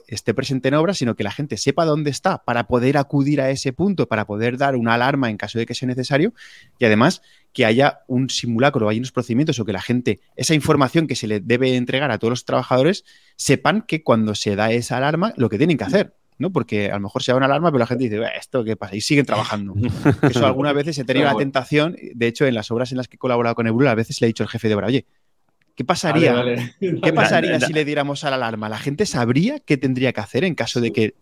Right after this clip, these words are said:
Speaker 1: hiciéramos sonar este bote?". Y
Speaker 3: Pues
Speaker 1: claro, al
Speaker 3: ahí,
Speaker 1: final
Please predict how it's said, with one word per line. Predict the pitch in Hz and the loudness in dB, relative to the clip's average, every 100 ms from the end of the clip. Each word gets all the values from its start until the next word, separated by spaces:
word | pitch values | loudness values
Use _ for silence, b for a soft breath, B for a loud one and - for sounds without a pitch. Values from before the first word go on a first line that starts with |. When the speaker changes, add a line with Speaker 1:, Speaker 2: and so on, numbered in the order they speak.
| _ | _
Speaker 1:
hiciéramos | 135 135 131 123 117 | -2 4 4 4 0
sonar | 120 117 110 b b b b - | 0 2 0 b b b b -2
este | 135 - - 110 | 0 0 4 6
bote?". | 107 117 226 269 _ _ _ _ _ _ | 6 6 2 -2 _ _ _ _ _ _
Y | 131 131 120 | -4 0 2
Speaker 3:
Pues | 123 | 2
Speaker 1:
claro, | - 135 | 2 2
al | |
Speaker 3:
ahí, | 139 156 | 4 6
Speaker 1:
final | 160 139 | 6 4